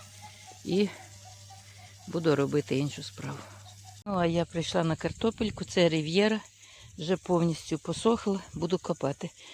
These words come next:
Тут ще, бачите, зеленіє, гренада взагалі ще така, хай ця підходить, щоб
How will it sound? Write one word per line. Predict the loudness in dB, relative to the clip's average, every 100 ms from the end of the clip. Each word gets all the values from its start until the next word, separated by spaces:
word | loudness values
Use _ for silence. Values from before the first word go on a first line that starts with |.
| -20 -12
Тут | 2 2 2
ще, | 2 2 2 -2 0
бачите, | -2 -2 -4 -4 -8 -14 -20 -20 -20 -18 -20 -12
зеленіє, | -2 4 6 6 6 8 8 6 4 0
гренада | -2 0 2 2 2
взагалі | 0 0 0 0 -2
ще | -4 -6 -8 _ _ _ _ _ _ _
така, | -10 -2 -2 -2 -10
хай | -4 -4
ця | 0 0 0 -6
підходить, | -8 -8 -2 0 0 -2
щоб | -6